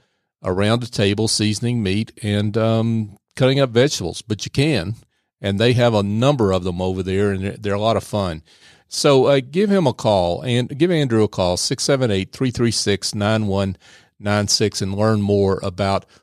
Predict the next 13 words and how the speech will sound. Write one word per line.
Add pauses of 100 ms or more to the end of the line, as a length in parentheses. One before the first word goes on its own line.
(140)
what
he
offers
in
their,
uh, (680)
uh,
beautiful
culinary
studio
in
Johns
Creek.